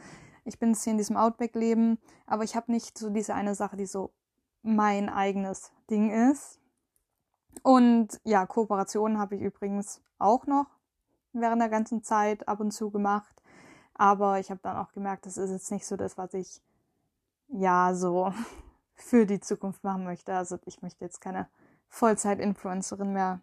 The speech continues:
sein und das habe ich da eben auch festgestellt. Und deswegen dann auch dieses andere Online-Business. Genau, also das habe ich währenddessen angefangen. Und das konnte ich dann auch super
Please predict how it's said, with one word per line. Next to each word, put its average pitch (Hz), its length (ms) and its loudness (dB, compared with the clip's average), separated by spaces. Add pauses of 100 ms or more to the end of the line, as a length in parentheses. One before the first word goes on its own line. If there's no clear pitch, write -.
(160)
sein 190 460 4
und 180 140 -4
das 180 140 -10
habe 190 140 -8
ich - 100 -20
da 196 140 -4
eben 196 160 -4
auch 196 180 -2
festgestellt. 220 760 -2 (420)
Und 240 200 6
deswegen 233 560 4
dann 202 180 0
auch 202 340 4 (280)
dieses 202 260 -4
andere 196 320 -2
Online-Business. 202 840 -2 (1000)
Genau, 220 340 6
also 208 240 -4
das 208 220 -4
habe 214 140 -8
ich - 120 -20
währenddessen 214 640 -4 (120)
angefangen. 262 560 0 (1000)
Und 262 640 6 (640)
das - 180 -2
konnte 240 180 2
ich 220 80 -2
dann 226 160 -2
auch 220 100 0
super 226 520 2